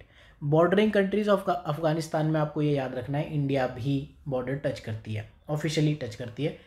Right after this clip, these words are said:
अनऑफिशियली या फिर जो आप लेटेस्ट कंडीशन है कंट्रोल या एलएसी, line of actual control के हिसाब से देखो तो वो नहीं करती है, लेकिन आप एग्जाम point of view से मानोगे, ठीक है। बाकी अगर आपको याद करने हैं तो बॉर्डरिंग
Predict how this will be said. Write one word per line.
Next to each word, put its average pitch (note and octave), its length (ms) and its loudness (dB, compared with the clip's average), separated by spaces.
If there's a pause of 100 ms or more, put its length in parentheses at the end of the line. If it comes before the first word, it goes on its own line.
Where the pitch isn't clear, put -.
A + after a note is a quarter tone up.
(220)
अनऑफिशियली C#3+ 560 0
या C3+ 140 4
फिर C3+ 180 -2
जो C#3 140 2
आप C3 180 0
लेटेस्ट D3 360 -4
कंडीशन C#3+ 440 2
है C3 80 0
कंट्रोल C#3 460 0
या B2 260 0 (580)
एलएसी, D#3 440 2
line C3 220 0
of D3+ 100 2
actual D3 280 -4
control B2+ 320 -6
के C3+ 60 -8
हिसाब A#2+ 220 -8
से C#3+ 140 -8
देखो C3 240 -6
तो D3 120 -4
वो A#2+ 240 -6
नहीं A2 180 0
करती G#2+ 260 -8
है, B2+ 60 -4
लेकिन C#3+ 200 0
आप C#3+ 200 0 (400)
एग्जाम C#3+ 320 4
point C#3 200 0
of C3 100 0
view C#3 140 -4
से D#3+ 120 -4
मानोगे, A#2 420 -4 (500)
ठीक D3+ 120 -6
है। E3 60 -2
बाकी C#3 320 2
अगर C3 160 0
आपको B2+ 220 -4
याद A#2+ 200 -2
करने C3+ 260 0
हैं C#3 180 -4 (380)
तो C3+ 160 -2
बॉर्डरिंग A#2+ 500 -4